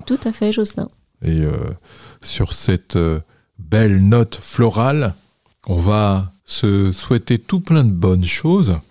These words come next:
Speaker 1: Exactement.
Speaker 2: Et se dire que ce cycle vertueux, euh, qu'on appelle de nos voeux maintenant, il faut qu'il, euh, perdure et que nous n'ayons pas d'ondes négatives,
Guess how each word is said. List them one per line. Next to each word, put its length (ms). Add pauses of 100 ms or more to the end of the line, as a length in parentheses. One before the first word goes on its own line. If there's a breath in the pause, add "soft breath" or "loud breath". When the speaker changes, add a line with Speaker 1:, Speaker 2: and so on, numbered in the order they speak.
Speaker 1:
Exactement. 760 (440 loud breath)
Speaker 2:
Et 100
se 200
dire 340
que 560
ce 180
cycle 460 (180)
vertueux, 800 (560 loud breath)
euh, 80 (100)
qu'on 380 (420 loud breath)
appelle 400
de 100
nos 160
voeux 280
maintenant, 640 (140)
il 360
faut 420
qu'il, 300
euh, 460
perdure 720 (680 soft breath)
et 160
que 420 (480 soft breath)
nous 400
n'ayons 500 (160)
pas 240
d'ondes 560
négatives, 1000